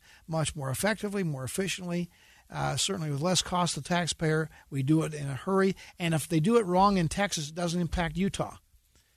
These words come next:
Uh, we will maybe learn from the mistakes made in Texas and improve it, how we do it in Utah, and vice versa. All fifty states, as they're referred to, as laboratories of democracy, finding innovation and ways to solve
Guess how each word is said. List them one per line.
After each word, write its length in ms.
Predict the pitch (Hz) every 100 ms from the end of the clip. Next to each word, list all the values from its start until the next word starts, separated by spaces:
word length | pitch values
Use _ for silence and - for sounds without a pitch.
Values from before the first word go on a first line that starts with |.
| _ _ _ _ _ 156
Uh, 180 | 156
we 140 | 165 175
will 160 | 156
maybe 240 | 151 180 160
learn 340 | 165 262 247
from 160 | 147 147
the 60 |
mistakes 460 | 139 - 170 147 -
made 180 | 151 143
in 100 | 135
Texas 460 | - 160 - 151
and 80 | 156
improve 380 | 143 - 220 185
it, 140 | 175
how 120 | - 160
we 140 | 151
do 160 | 156 165
it 80 |
in 120 | 156 156
Utah, 420 | 254 - 131 92 _ - -
and 100 | 147
vice 280 | 175 202
versa. 560 | 180 165 247 - 85 - _ _ _ _
All 220 | 180 233
fifty 360 | - 254 233 202
states, 440 | - 208 220 -
as 140 | 156 139
they're 120 | 151
referred 420 | 147 139 196 202
to, 300 | - 180 180 175 - _ - -
as 200 | 151 143
laboratories 760 | 151 202 214 208 180 185 165
of 80 | 151
democracy, 600 | 135 139 170 180 165 151
finding 400 | 143 170 160 -
innovation 640 | 214 220 165 170 160 160
and 120 | 135 147
ways 260 | 175 170
to 100 | 139
solve 460 | - 175 175 170